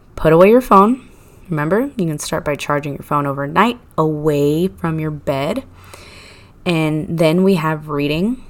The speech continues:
So pick up a book you actually want to read, and, you know, you can just start by reading three pages a day.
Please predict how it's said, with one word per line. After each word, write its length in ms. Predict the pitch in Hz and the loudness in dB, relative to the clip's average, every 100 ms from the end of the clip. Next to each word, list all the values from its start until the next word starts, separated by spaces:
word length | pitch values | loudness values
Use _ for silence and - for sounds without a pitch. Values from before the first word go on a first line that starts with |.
| - | -18
So 240 | - - | -8 -6
pick 260 | 151 - 160 | -6 -6 -6
up 140 | 151 | -4
a 80 | 151 | -6
book 480 | 139 - 226 262 - | -6 2 2 2 -2
you 120 | 160 | -4
actually 380 | 139 131 - 151 | -4 -6 -6 -6
want 200 | 143 127 | -4 -6
to 140 | - 147 | -10 -12
read, 400 | 160 185 214 214 | -4 0 2 0
and, 220 | 202 190 - - | -2 -6 -16 -8
you 100 | 214 | -4
know, 100 | 214 | -2
you 120 | 214 | -2
can 120 | 226 | -2
just 160 | 226 226 | -4 -4
start 260 | 254 220 | -4 -2
by 60 | 185 | -2
reading 300 | 175 175 175 | 0 0 -2
three 160 | 175 170 | -2 -4
pages 360 | 165 151 151 | -4 -4 -6
a 40 | 147 | -8
day. 240 | 120 165 | -10 -12